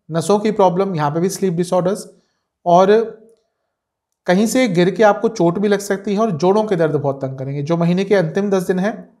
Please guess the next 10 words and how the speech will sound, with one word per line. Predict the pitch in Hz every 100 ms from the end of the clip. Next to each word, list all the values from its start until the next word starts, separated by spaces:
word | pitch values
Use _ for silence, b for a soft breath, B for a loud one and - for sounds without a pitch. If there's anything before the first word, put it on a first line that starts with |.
| _ _ _ _ _
यहाँ | 139 156 180
पर | 208 202 220 - _ _ _ _ _ _ _
आपको, | 160 160 160 196 202 202 202 B B B _ 165
अ, | 151 147 156 156 _ -
गले | 147 180 214
की | 226
प्रॉब्लम, | 226 202 175 180 196 185
नाक | 156 156 196 190
की | 190
प्रॉब्लम | 185 165 156 160 160